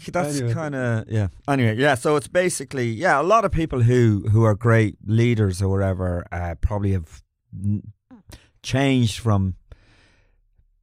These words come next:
Speaker 1: being a monster, if you know what I mean, and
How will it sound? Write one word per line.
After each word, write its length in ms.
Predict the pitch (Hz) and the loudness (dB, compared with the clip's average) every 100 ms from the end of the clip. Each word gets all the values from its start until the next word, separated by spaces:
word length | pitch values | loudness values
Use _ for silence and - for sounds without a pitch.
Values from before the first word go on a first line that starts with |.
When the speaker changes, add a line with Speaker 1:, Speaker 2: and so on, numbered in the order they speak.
| _ | _
Speaker 1:
being 840 | 117 113 113 110 104 101 92 90 104 _ _ _ - | 4 6 8 6 6 4 4 0 -4 _ _ _ -2
a 80 | |
monster, 480 | 92 95 92 - 95 | 0 2 0 -2 -4
if 120 | 95 - | -2 0
you 60 | |
know 60 | 131 | 2
what 100 | 127 | 2
I 40 | |
mean, 300 | 131 123 104 | 2 2 0
and 460 | 95 98 98 92 | -2 -2 0 0